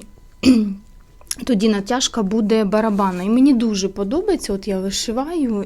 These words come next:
і воно класно. А, також я ще придбала, ось так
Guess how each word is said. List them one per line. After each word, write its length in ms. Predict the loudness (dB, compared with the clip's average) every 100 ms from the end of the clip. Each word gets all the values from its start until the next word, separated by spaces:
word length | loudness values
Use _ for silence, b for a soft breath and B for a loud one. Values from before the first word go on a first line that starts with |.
| -4
і 220 | -4 -4
воно 280 | -4 -4 -4
класно. 580 | -6 -10 -8 -12 -12 -16 -20 B B B B B B B
А, 240 | -6 -4
також 460 | -2 0 0 0 -2
я 400 | -2 -4 -4 -6
ще 440 | -8 -6 -2 -2 -2 -4
придбала, 760 | 0 2 2 2 -2 -4 -8 -12 B B B B B -20 -20 B B B B B -12
ось 300 | -8 -8 -8
так 180 | -10